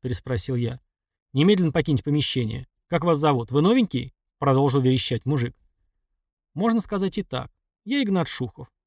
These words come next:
Мужчина повернулся к обиженному молодому и сказал: «Слыхал? Иди доложи Таркову». Получив команду, молодой выскочил в коридор.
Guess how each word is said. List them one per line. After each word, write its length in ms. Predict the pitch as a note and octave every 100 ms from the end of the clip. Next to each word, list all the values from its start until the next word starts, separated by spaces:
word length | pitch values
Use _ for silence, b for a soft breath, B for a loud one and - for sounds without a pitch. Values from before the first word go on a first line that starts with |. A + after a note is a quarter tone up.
| _ _ _
Мужчина 340 | C3+ - D3+ C3+
повернулся 540 | C3 C3 D3+ E3+ -
к 80 | C3
обиженному 420 | A#2+ D3 C#3+ C3
молодому 460 | B2 B2+ A#2+ A#2 A#2
и 20 |
сказал: 460 | - C3+ A#2+ - - _ _ _
«Слыхал? 500 | - C3+ G#3+ B3 A3 -
Иди 200 | - G3
доложи 320 | E3+ C#3 C3+ B2+
Таркову». 480 | C3+ - A#2 B2 - _ _ _ _ _ _ _ _
Получив 400 | - D3 C#3 C#3
команду, 440 | - C#3+ D#3 E3+ C3+
молодой 340 | B2+ C3 B2+
выскочил 420 | B2+ C3 - -
в 80 | B2+
коридор. 480 | - C#3+ C3+ A#2 -